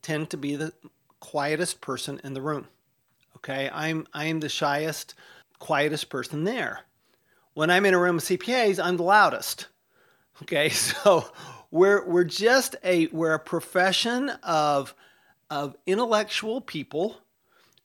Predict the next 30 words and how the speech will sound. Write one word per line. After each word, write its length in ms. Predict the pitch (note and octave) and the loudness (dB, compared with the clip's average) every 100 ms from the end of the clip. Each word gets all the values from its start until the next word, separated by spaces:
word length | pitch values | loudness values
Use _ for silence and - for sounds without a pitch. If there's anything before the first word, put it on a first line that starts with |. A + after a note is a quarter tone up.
| - | -6
who 640 | F3+ F3 E3+ E3+ E3 E3 - _ _ _ _ _ _ _ _ - | 2 4 6 4 4 0 -2 _ _ _ _ _ _ _ _ -10
have 640 | D3 F3 D#3+ D#3 B2+ - _ _ _ - D#3+ | -4 0 2 0 -4 -16 _ _ _ -18 -6
gotten 320 | F3 G#3 A#3 | -4 -2 -2
into 280 | A3 - A3 | -4 -2 -4
a 60 | |
profession 840 | G#3 G#3+ - D#3+ C#3+ E3+ D3 D#3 D3+ _ _ _ _ - D#3 | -2 -4 -2 -2 0 -4 -4 -6 -10 _ _ _ _ -20 -4
that 500 | D#3 D#3 D3+ D3+ - _ | 2 2 2 -2 -6 _
sometimes 1080 | - - G#3 B3 A#3+ G3 G3 F3+ E3 E3 - - _ - | -10 -4 0 0 -2 -4 -2 0 0 -2 -6 -10 _ -18
the 600 | D#3 C3+ D#3+ D3+ D3 - | -14 -4 -2 0 -2 -4
skill 600 | - - - - F#3+ G#3+ | -8 -6 -6 -4 2 2
set, 420 | G#3+ - D#3 B2 - | 2 2 0 0 -8
the 80 | |
technical 520 | - G3 - G#3+ G#3 F#3+ | -8 -4 -4 -4 -6 -8
skill 260 | - D#3+ | -6 -6
set, 380 | D3 D3+ C3 - _ - | -4 -4 -4 -8 _ -4
actually 380 | D#3 - - F#3 | -4 -4 -6 -6
gets 480 | G3 E3 D3+ - E3+ | -6 -6 -6 -6 -6
in 140 | D3 | -4
the 60 | C3+ | -2
way 640 | D#3+ A3+ E3+ A#2+ E3 F#3 - _ _ _ _ _ - | 2 2 2 0 -2 -4 -10 _ _ _ _ _ -8
of 220 | D#3 C#3 | -6 -4
the 100 | D3 | -8
business 720 | B2+ B2+ F3+ G3+ G#3 D3+ - | -8 -2 0 0 -4 -6 -8
of 260 | - D3+ A#2 | -10 -10 -6
being 220 | D3 C#3 | -4 -4
a 60 | C3 | -6
C 180 | C#3+ | -8
P 220 | B2 C#3 C#3+ | -8 -4 -2
A. 180 | A#2+ | -2
So 380 | A#2+ - D3+ C#3 | -4 -2 0 -2